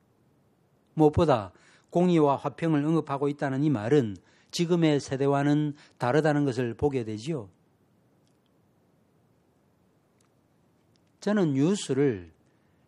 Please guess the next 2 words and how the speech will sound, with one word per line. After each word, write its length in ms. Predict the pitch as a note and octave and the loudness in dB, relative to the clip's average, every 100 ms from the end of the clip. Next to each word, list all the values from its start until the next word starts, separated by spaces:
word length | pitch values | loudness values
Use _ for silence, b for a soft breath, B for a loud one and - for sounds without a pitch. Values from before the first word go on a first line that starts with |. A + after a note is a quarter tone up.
| _ | _
그야말로, 760 | G3 A3 E3 B2+ B2 D3 F2+ D#2+ _ _ _ _ _ _ - | 0 2 2 0 0 -2 -4 -12 _ _ _ _ _ _ -18
어, 520 | A2 G2 F#2+ F#2 F2+ | -16 -14 -14 -16 -20